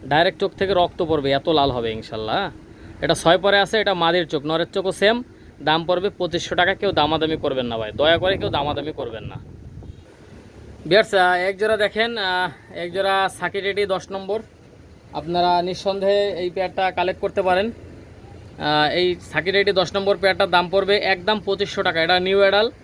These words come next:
আহ, সাত আট পরে চলে গেছে। এটা ট্যাগ নম্বর হচ্ছে তেরো এবং চোদ্দো নম্বর ট্যাগ। ভিউয়ার্স, আপনারা স্টার্নিং দেখেন, মাথা নষ্ট, টাকা লাগবে মাত্র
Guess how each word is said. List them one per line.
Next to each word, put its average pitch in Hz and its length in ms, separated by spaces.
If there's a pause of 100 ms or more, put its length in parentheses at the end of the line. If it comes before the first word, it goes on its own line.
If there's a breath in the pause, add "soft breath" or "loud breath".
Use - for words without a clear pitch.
(420 loud breath)
আহ, 156 180
সাত 170 220
আট 185 160
পরে 202 160
চলে 196 280
গেছে। 196 260
এটা 190 260
ট্যাগ 170 220
নম্বর 190 260
হচ্ছে 202 200
তেরো 190 280
এবং 190 280
চোদ্দো 185 220
নম্বর 185 260
ট্যাগ। 143 320
ভিউয়ার্স, 160 280
আপনারা 185 400
স্টার্নিং 214 440
দেখেন, 190 320 (500)
মাথা 185 440
নষ্ট, 202 380 (200)
টাকা 196 240
লাগবে 208 300
মাত্র 185 400